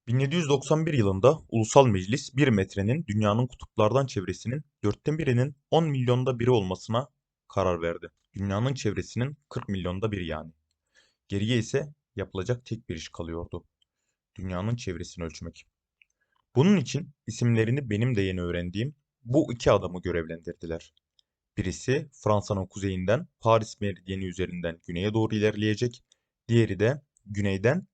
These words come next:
ve yine Paris meridyeni üzerinden kuzeye doğru ilerleyecek ve trigonometrinin de yardımıyla birbirleriyle karşılaşana kadar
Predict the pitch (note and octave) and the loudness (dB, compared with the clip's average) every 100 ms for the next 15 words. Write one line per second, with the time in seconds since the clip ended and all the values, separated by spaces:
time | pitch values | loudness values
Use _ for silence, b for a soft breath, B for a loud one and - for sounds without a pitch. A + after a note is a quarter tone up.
0 | _ G2+ A2 E3 E3+ - G2+ F#2 - F#2 | _ -2 2 4 4 4 2 0 -10 -10
1 | F2 F2 E2+ E2+ F2 F2+ A2 D#3 _ _ | -10 -12 -10 -6 -6 -4 -6 -8 _ _
2 | - G#2+ G#2 F#2 E2+ E2 E2+ F2 F2 - | -6 0 0 0 -4 -8 -10 -8 -6 -4
3 | F3 _ _ _ _ C#3 C3+ C3 B2+ C#3+ | -4 _ _ _ _ 0 2 2 4 2
4 | E3+ F#3 - G2+ F#2 F#2 F#2 F#2 F#2+ F2 | 2 -2 -2 -2 0 2 2 0 -6 0
5 | F#2+ D3+ _ _ - G#2+ G#2+ G#2+ G#2 A2 | 0 -2 _ _ -6 -4 -2 -4 -2 -2
6 | F#2+ F2 G2 F#2 G2 F#2+ - A2+ G2+ A2 | 0 -2 0 -2 -2 -4 -4 -4 0 -2